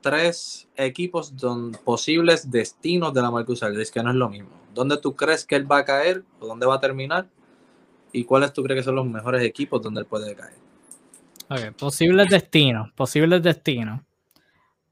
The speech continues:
Speaker 2: Portland, porque Portland lo va a considerar por el historial que hay ahí, lo que, lo que acabamos de, lo que, que, lo que acabo de, de croni-, de hacer crónica. Portland va a ser un destino.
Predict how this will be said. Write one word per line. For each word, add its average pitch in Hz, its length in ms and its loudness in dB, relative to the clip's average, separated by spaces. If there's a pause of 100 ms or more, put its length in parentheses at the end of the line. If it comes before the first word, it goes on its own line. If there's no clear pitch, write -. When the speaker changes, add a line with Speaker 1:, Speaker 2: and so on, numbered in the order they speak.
(240)
Speaker 2:
Portland, 214 560 8
porque 147 260 6
Portland 160 400 6
lo 160 80 8
va 156 80 6
a 147 40 0
considerar 151 600 2 (140)
por 131 160 -2
el 131 100 -2
historial 123 480 -4
que - 80 -4
hay 135 120 0
ahí, 127 300 -2 (260)
lo 120 100 -6
que, 120 120 -2
lo 120 140 -4
que 117 60 -4
acabamos 117 400 -4
de, 131 160 2
lo 120 100 -2
que, 113 160 -4
que, 113 220 -4
lo 120 160 -8
que 117 80 -6
acabo 113 320 -4
de, 120 260 0
de 117 200 -6
croni-, 120 400 -4
de 117 140 -8
hacer 120 280 -8
crónica. 110 580 -10 (1500)
Portland 185 360 10
va 175 60 8
a - 20 0
ser 170 160 8
un 165 80 8
destino. 131 560 2